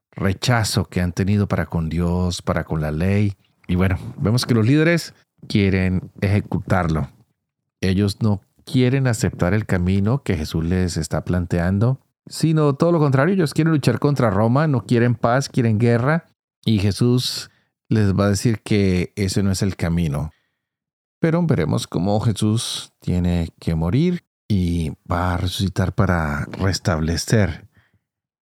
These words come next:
el reino que Dios había puesto para cada uno de nosotros.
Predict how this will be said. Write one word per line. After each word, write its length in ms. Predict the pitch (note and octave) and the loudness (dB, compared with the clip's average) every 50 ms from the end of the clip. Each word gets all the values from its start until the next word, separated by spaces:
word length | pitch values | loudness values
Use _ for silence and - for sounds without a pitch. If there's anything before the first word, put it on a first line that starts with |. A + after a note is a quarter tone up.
| _ | _
el 160 | - F2+ F2 D2 | -4 -4 -2 -2
reino 300 | E2 F2+ F2+ F2 F#2+ F2 | 0 0 0 0 -2 -2
que 200 | - - D#2+ D2+ | -2 -2 -4 -2
Dios 540 | D2 D#2 E2 F2+ F#2 F#2+ - - - - _ _ | -2 -2 0 0 0 -2 -2 -4 -8 -12 _ _
había 400 | - F#2 E2+ E2+ E2+ E2 E2+ - | -6 -4 -2 0 0 -2 -2 -2
puesto 300 | - F#2+ F2+ - - F2+ | -2 -4 -4 -2 -4 -4
para 180 | - - E2 D#2+ | -4 -4 -4 -4
cada 160 | - - E2+ | -4 -4 -2
uno 120 | E2 F2 F2+ | -2 0 0
de 40 | |
nosotros. 640 | E2+ E2 - - F#2+ F2 - - D2+ C#2+ - - - | -2 -2 -2 -2 -2 -2 -2 -4 -6 -6 -8 -10 -14